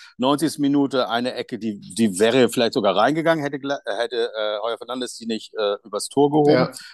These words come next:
Speaker 1: Fünfzehn zu zwei Ecken. Und, äh, ich hab hier so einen, äh, Sch-, äh, Text. Schmidt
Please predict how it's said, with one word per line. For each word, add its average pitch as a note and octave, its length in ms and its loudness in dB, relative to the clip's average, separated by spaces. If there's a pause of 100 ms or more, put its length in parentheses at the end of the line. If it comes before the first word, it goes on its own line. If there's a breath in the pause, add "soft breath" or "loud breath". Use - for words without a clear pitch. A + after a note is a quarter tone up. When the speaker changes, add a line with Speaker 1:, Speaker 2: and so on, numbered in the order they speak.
Speaker 1:
Fünfzehn F3+ 480 2
zu D3+ 160 -6
zwei D3 240 2
Ecken. C3+ 260 -2
Und, A#2 380 -12
äh, B2 220 0
ich C3 100 -10
hab D3 120 0
hier D3+ 140 0
so C3+ 60 -2
einen, C3+ 260 -2
äh, B2+ 80 -6
Sch-, - 200 -10
äh, A#2 160 2
Text. D#3 240 -4 (280 loud breath)
Schmidt F3 340 2